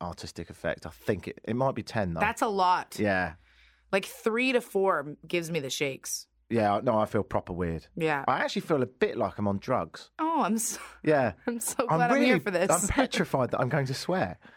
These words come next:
Speaker 1: <laughs> Petrified. I hope he's ready on that dump button.
Speaker 2: Okay.
Speaker 1: Anyway, uh, the reason I bring
Speaker 2: Patrick
Speaker 1: up,
Speaker 2: has been warned.
Speaker 1: yeah, the reason I bring up, um, coffee, right? I wanna ask you another question.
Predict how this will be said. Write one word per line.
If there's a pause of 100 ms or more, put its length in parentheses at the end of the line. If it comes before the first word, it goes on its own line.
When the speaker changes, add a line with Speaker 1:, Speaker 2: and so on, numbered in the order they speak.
(500)
Speaker 1:
<laughs> (1000)
Petrified. (420)
I
hope
he's
ready
on
that
dump
button.
Speaker 2:
Okay.
Speaker 1:
Anyway, (100)
uh,
the
reason
I
bring
Speaker 2:
Patrick
Speaker 1:
up,
Speaker 2:
has
been
warned.
Speaker 1:
yeah, (420)
the
reason
I
bring
up,
um, (240)
coffee, (140)
right? (360)
I
wanna
ask
you
another
question.